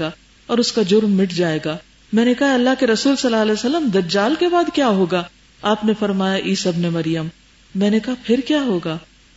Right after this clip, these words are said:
آپ نے فرمایا، "اگر اس وقت تیری گھوڑی کا بچہ پیدا ہوا تو وہ ابھی اس قابل نہیں ہوگا کہ تو اس پر سواری کرے، کہ قیامت قائم ہو جائے گی، یعنی اس کے بعد پھر قیامت آ جائے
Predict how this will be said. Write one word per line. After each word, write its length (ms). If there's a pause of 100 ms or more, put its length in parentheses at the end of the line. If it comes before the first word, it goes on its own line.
آپ 220
نے 140
فرمایا، 500
"اگر 340
اس 320
وقت 260
تیری 260
گھوڑی 260
کا 120
بچہ 300 (120)
پیدا 260 (280)
ہوا 220
تو 180
وہ 160 (160)
ابھی 320
اس 200
قابل 320
نہیں 240
ہوگا 240
کہ 200
تو 100
اس 160
پر 100
سواری 380
کرے، 260 (360)
کہ 60
قیامت 420
قائم 240
ہو 120
جائے 260
گی، 60
یعنی 160
اس 140
کے 80
بعد 260
پھر 160
قیامت 340
آ 140
جائے 140